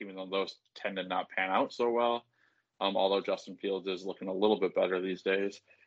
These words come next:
I think, you know, I just, that had, you know, massacre written all over it. But, I, you know, I, granted, I do follow these teams very, very closely throughout the year. Um, but, yeah, I mean, out-, even outside of that game, they've just,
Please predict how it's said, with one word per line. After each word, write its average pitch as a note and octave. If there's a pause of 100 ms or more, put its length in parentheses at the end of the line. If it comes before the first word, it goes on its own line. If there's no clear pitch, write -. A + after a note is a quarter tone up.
(140)
I G#2+
think, A2 (160)
you A2
know, F#2+
I A#2
just, A2 (280)
that A#2+
had, G#2 (420)
you A2+
know, G2
massacre G2+
written G2
all F#2+
over G#2
it. G#2 (400)
But, A2
I, G2+
you G#2
know, G2
I, G2 (340)
granted, F#2+
I F#2+
do F#2 (100)
follow F#2
these F#2
teams G2
very, F#2
very F#2
closely G2
throughout F#2
the F#2+
year. F#2+ (580)
Um, - (1120)
but, F2 (200)
yeah, G2
I G2
mean, F#2+ (140)
out-, B2+
even E3
outside A#2
of G2
that F#2
game, C3
they've G#2+
just, A2